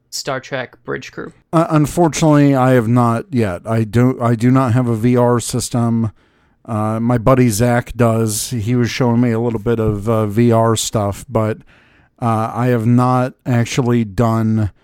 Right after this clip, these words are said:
Speaker 2: a V R Star Trek thing yet.
Speaker 1: Mm. It's, it's pretty cool. I have, um, played it, and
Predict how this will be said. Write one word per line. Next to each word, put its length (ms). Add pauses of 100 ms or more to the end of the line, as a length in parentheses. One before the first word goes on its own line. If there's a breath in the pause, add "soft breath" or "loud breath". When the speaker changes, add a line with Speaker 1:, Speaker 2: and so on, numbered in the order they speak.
(360)
Speaker 2:
a 160
V 260
R 400
Star 340
Trek 300
thing 360
yet. 220 (240)
Speaker 1:
Mm. 340 (520)
It's, 300
it's 200
pretty 260
cool. 300
I 200
have, 500 (360)
um, 460
played 300
it, 140 (240)
and 680